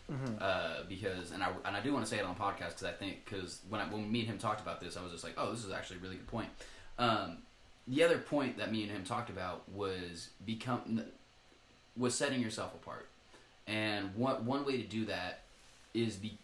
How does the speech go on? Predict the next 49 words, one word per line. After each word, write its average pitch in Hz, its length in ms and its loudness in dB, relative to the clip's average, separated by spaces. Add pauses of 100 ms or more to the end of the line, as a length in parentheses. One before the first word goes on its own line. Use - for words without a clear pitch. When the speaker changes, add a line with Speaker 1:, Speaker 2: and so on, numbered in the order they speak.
Speaker 2:
is 101 300 0
not 135 180 8
only, 117 500 4 (100)
'cause 120 260 0 (140)
a 120 60 0
lot 127 140 6
of 123 60 -2
people 135 160 -2
have 127 160 2
music, 92 300 0
a 95 40 -10
lot 98 160 2
of 113 60 -4
people 117 180 -2
have 113 180 0
talent, 87 360 -2 (720)
but 110 360 4 (340)
something 127 340 2
that 110 180 2
ruins 117 240 4
a 104 60 0
lot 107 180 4
of 104 80 0
relationships 101 640 -2
is 95 140 -6
that, 101 200 -2
is 98 120 -6
they're 95 180 -4
just 90 180 -6
a 95 40 -6
very 92 340 -6 (100)
difficult - 400 -10
person - 300 -10
to 82 60 -8
work - 260 -4
with. - 380 -8
Speaker 1:
Mm-hmm. 117 280 -2 (540)
Speaker 2:
And 104 640 2 (1700)
I, 110 100 2 (260)
what 110 160 2
I 107 40 4
was 104 120 2
telling 104 220 2
him, 127 160 2
I 101 40 2
was 98 120 -2
like, 90 120 -4 (140)
"Be 123 200 2
the 160 120 0